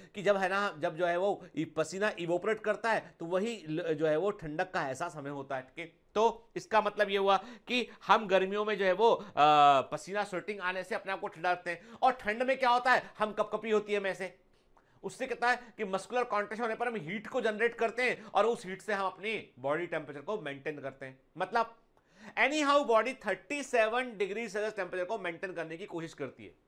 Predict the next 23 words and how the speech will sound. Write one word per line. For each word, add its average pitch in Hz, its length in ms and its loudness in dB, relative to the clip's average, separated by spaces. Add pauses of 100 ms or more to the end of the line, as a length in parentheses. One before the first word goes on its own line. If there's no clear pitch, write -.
(160)
ठीक 160 140 -16
है? 165 160 -12 (640)
रेगुलेटर्स, 139 600 -6 (1120)
मतलब 156 300 0
ये 160 160 -2
है 190 220 -2 (380)
कि 214 100 2
बाहर 190 640 10
का 254 240 8
वातावरण 202 580 6
कुछ 185 280 2
भी 233 160 2
हो, 233 380 6 (160)
बत-, 147 300 -4 (160)
कुछ 180 180 0
भी, 196 120 2
यानी 175 160 2
बाहर 180 340 6
का 247 140 4
वातावरण 202 460 4
कुछ 175 260 -6
भी 202 140 -6
हो, 233 340 4